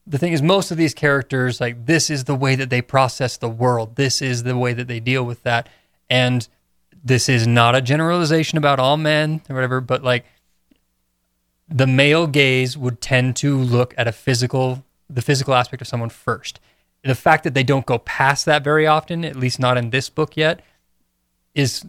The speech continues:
the indictment against it to say, like, yeah, Kylar could look at her,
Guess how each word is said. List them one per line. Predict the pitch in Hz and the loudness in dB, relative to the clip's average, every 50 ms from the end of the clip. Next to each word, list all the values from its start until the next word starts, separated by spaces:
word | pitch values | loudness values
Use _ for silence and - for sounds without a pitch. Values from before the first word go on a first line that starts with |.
| - | -10
the | 151 123 123 135 | -4 -2 0 2
indictment | 131 123 127 135 131 123 | 4 4 4 2 2 0
against | 117 110 110 117 117 123 - - | -6 -2 0 0 0 0 -2 -2
it | - 143 139 | -2 -4 -2
to | - | -4
say, | 131 - 135 123 | -6 -2 0 2
like, | 123 123 123 120 - _ _ _ _ _ | 2 2 0 -2 -6 _ _ _ _ _
yeah, | 151 143 - - | 4 4 4 2
Kylar | - - - 170 175 160 156 151 | 0 0 2 2 4 4 2 2
could | - 147 | 0 -2
look | 131 143 143 - | -2 -2 -2 -2
at | 135 | -2
her, | 120 127 127 123 123 123 120 | 0 0 0 2 0 -2 -2